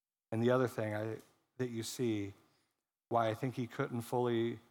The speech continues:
explain its spiritual meaning is 'cause that's what they were currently doing, that the fulfillment of what Jesus said,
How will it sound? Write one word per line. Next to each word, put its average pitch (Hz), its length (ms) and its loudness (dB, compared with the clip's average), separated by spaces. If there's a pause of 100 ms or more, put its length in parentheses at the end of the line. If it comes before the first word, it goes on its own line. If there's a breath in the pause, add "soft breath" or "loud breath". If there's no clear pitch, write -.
(1400)
explain 117 520 -2
its 113 120 -4
spiritual 123 400 -2
meaning 113 300 0
is 104 160 -6
'cause 113 180 -6
that's 120 260 0
what 131 120 -4
they 123 120 0
were 110 100 0
currently 117 480 -2
doing, 104 420 -4 (680)
that 120 120 -4
the 117 100 0
fulfillment 117 680 0 (520)
of 110 120 0
what 117 200 2
Jesus 113 400 -4
said, 98 400 -2